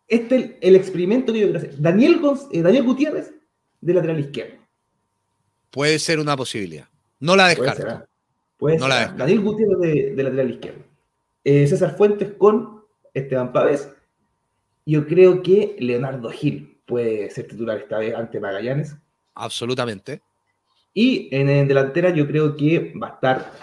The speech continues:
Speaker 1: Jordi Thompson por el sector izquierdo. Puede ser.
Speaker 2: Ya.
Speaker 1: Puede ser. Es que me voy por,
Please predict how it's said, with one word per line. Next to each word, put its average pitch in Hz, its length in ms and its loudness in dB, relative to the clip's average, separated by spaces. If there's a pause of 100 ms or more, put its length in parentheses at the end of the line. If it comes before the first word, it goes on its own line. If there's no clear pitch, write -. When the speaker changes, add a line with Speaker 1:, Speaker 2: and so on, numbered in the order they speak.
(880)
Speaker 1:
Jordi 233 220 8
Thompson 214 460 2 (380)
por 151 100 -4
el 147 60 -6
sector 165 200 -6
izquierdo. 214 400 -4 (2750)
Puede 123 220 0
ser. - 300 -10 (960)
Speaker 2:
Ya. 104 360 -8 (520)
Speaker 1:
Puede 113 180 -8
ser. - 260 -8 (400)
Es 151 140 2
que 190 100 6
me 196 100 6
voy 233 180 8
por, - 380 2